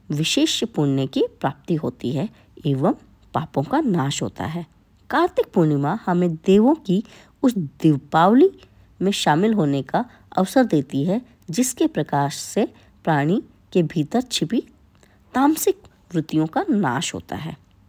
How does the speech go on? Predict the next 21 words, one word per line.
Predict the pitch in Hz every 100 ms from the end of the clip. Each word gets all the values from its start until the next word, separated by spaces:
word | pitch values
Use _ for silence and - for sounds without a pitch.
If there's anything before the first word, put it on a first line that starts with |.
| _ _ _ - _ _ _ _ _ _ _ _ _ _ _
तो | -
कार्तिक | - 254 277 - - - _
पूर्णिमा | 202 190 196 190
के | 190 151
दिन | 160
आपको | 151 147 -
पूजा | 196 185 160 226
कैसे | - 185 170 151
करनी | - 147 151
चाहिए? | - 165 180 262 - _ _ _ _ _ -
कार्तिक | 311 339 - -
पूर्णिमा | 220 180 180 185
के | 185 143
दिन | 147 165 - _ _
सुबह | - 190 170
जल्दी | 139 139 147 196
उठकर | 202 -
गंगा | 302 - 151 147 147
में | 147 165
स्नान | - - 131 156
करें। | - 202